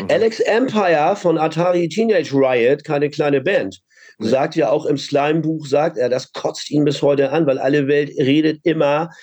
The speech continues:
Speaker 2: die Mu-, Musikjournalistenwelt, Dietrichsen und so weiter und, und Musikexpress und, und, und Visions und Sounds und, und der Stone und, ähm, reden immer von den Neubauten und ihn macht das heute noch wütend,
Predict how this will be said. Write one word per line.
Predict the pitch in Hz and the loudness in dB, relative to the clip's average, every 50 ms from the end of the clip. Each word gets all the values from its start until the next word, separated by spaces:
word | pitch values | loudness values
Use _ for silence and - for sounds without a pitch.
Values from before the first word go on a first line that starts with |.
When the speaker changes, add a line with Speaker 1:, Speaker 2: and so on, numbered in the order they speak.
| - - - _ | -20 -20 -20 _
Speaker 2:
die | - 120 135 143 | -6 -2 2 4
Mu-, | 143 143 151 151 | 4 4 4 2
Musikjournalistenwelt, | 156 165 135 127 123 185 180 - 185 165 151 139 135 117 - - 123 110 110 123 120 120 135 131 127 - | 2 0 -2 0 0 -2 0 0 0 2 2 0 0 -2 -2 -4 -6 -2 0 0 2 2 0 -2 -2 -6
Dietrichsen | 147 139 135 117 131 131 - - 135 131 123 | -6 -6 -2 -2 -2 -2 -2 -2 0 0 2
und | 131 123 113 | 2 0 0
so | 127 123 | 0 0
weiter | 120 123 127 123 123 120 123 131 143 147 120 | 2 2 2 2 2 2 2 4 2 2 2
und, | 127 123 123 120 117 | 2 0 0 -2 -4
und | 123 123 123 | -4 -2 -2
Musikexpress | 123 110 123 135 - - 117 - - - - - 127 131 - - | -2 -2 -4 -4 -6 -6 -8 -8 -8 -8 -2 -2 -2 -2 -2 -2
und, | - 113 113 113 - | -2 -2 -2 -2 -2
und, | 123 117 117 110 | -2 0 0 0
und | 117 117 107 104 | -2 -2 -2 -2
Visions | 123 139 135 139 131 117 | -2 -2 0 0 -2 -2
und | 120 113 110 | -2 -6 -6
Sounds | - - - 123 127 135 135 127 - - | -6 -6 -2 0 0 2 0 0 -2 -4
und, | 110 104 104 - - - - - - - - - - - - - - - - - | -4 -4 -4 -8 -18 -20 -18 -16 -14 -14 -12 -12 -12 -12 -12 -12 -14 -14 -16 -6
und | - 170 147 - | -2 -2 0 0
der | 147 - | 0 -2
Stone | - - - - - 160 160 165 165 170 165 165 160 156 | -2 -6 -12 -4 0 0 2 4 4 4 4 6 4 4
und, | - 135 131 131 123 110 | 4 4 2 0 0 0
ähm, | 127 127 123 123 127 127 127 127 127 135 | 2 2 4 2 2 2 0 0 0 0
reden | 135 120 127 147 156 147 143 | 0 2 2 2 2 2 2
immer | 123 143 147 147 147 143 | 2 2 2 0 0 0
von | - 156 147 139 | 0 0 0 2
den | 143 139 135 | 4 4 4
Neubauten | 135 135 147 170 196 185 156 151 135 127 127 135 131 - 127 123 131 143 147 151 | 4 4 4 2 2 0 0 0 2 2 2 0 0 -4 -6 -2 0 0 0 0
und | 143 135 131 120 127 | 0 0 -2 -2 -2
ihn | 147 147 143 | 0 0 2
macht | 147 143 143 - | 2 0 0 -2
das | 135 135 - | -4 -2 0
heute | 135 143 147 151 143 | 0 0 2 2 2
noch | 143 131 120 117 | 0 0 -2 -6
wütend, | 110 113 135 175 - - 139 127 131 135 135 | -14 -8 -6 -6 0 2 2 4 4 2 2